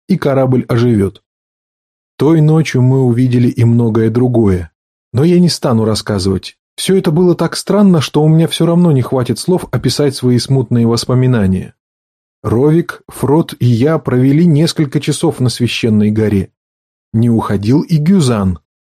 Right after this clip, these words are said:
Он уже однажды побывал здесь, когда проходил обряд посвящения в мужи, но тогда ему многое не показывали.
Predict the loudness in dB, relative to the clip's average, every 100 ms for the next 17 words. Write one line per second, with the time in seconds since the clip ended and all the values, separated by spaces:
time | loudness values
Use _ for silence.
0 | -2 2 2 2 0 0 0 0 0 0
1 | 0 0 2 2 0 0 -2 -2 -4 -4
2 | -4 -4 -4 -2 0 0 0 -2 -4 -4
3 | -4 -2 0 2 0 0 0 0 -2 -2
4 | _ _ -2 -2 0 0 2 2 2 2
5 | 2 2 0 2 0 -2 -4 -2 0 0
6 | -2 -8